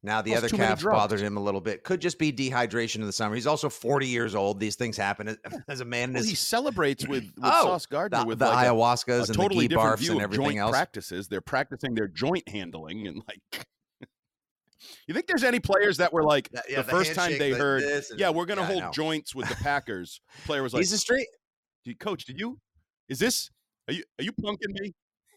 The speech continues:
Speaker 1: Excuse, what? Oh, no, Coach, I got, Coach, I got some gummies in my <laughs> backpack. Nobody has joints anymore. You want,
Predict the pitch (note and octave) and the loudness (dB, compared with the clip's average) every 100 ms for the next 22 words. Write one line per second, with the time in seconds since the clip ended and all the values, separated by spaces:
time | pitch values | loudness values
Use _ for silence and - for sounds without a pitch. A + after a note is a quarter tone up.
0 | _ _ _ _ _ _ _ _ _ _ | _ _ _ _ _ _ _ _ _ _
1 | _ _ _ _ - - - - - - | _ _ _ _ -20 -14 -8 -8 -6 -4
2 | - - - - - - G2+ - - - | -4 -4 -10 -12 -20 -10 -10 -10 -18 -18
3 | - - - - - G#3+ - - - - | -14 -10 -10 -10 -10 -8 -10 -12 -6 4
4 | D#3 D3 D#3 - F3+ D#3+ E3+ G#3+ - _ | 6 6 4 6 6 6 4 2 -2 _
5 | _ _ _ _ - G3+ F#3 G3 - D3 | _ _ _ _ -2 0 2 2 4 4
6 | C3+ F#3 C#3+ A#2 A2 A2+ - G#3 C#3+ A#2+ | 6 6 6 4 2 0 0 0 2 -2
7 | G#2+ F#3 A#3+ C3 G#2 A#2+ F2 A#2+ E3 G#2+ | 2 0 2 0 0 0 0 0 2 0
8 | G2 F2+ G#2 D3+ D3+ | -2 -2 0 2 0